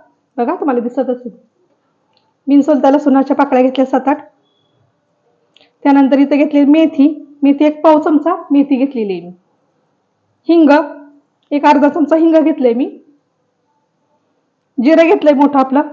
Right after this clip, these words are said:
एक चमचाभर. इथं मेन म्हणजे मिरे, तर मिऱ्याचा वापर जास्त होतो, तर इथं मी एक चमचा भरून मिरे घेतलेले. एक छोटा आपला चमचा असतो ना, तो भरून मिरे घेतले. आणि हा एक कढीपत्ता आहे आपला, कढीपत्ता एक लागणार आहे आपल्याला.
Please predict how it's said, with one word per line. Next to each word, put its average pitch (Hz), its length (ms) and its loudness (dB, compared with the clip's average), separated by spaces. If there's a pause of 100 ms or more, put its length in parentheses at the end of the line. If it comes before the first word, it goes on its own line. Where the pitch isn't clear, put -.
एक 277 140 -4
चमचाभर. 254 420 -2 (640)
इथं 294 580 0 (760)
मेन 302 260 2
म्हणजे 311 300 0
मिरे, 302 600 -2 (320)
तर 294 80 2
मिऱ्याचा 320 440 2
वापर 320 280 0
जास्त 320 280 -2
होतो, 294 540 -2 (480)
तर 277 80 0
इथं 311 220 2
मी 339 120 2
एक 359 220 -4
चमचा 359 280 0
भरून 349 220 0
मिरे 302 200 -2
घेतलेले. 220 380 -6 (380)
एक 262 200 -4
छोटा 302 180 -2
आपला 294 160 -2
चमचा 302 300 -2
असतो 320 180 -2
ना, 269 80 -4
तो - 280 -4
भरून 262 240 2
मिरे 294 180 0
घेतले. 208 340 -12 (720)
आणि 277 120 2
हा 339 160 2
एक 349 160 -2
कढीपत्ता 320 440 2
आहे 294 160 2
आपला, 269 260 -2 (800)
कढीपत्ता 247 400 -2
एक 233 60 -2
लागणार 233 280 -2
आहे 220 80 -6
आपल्याला. 220 280 -8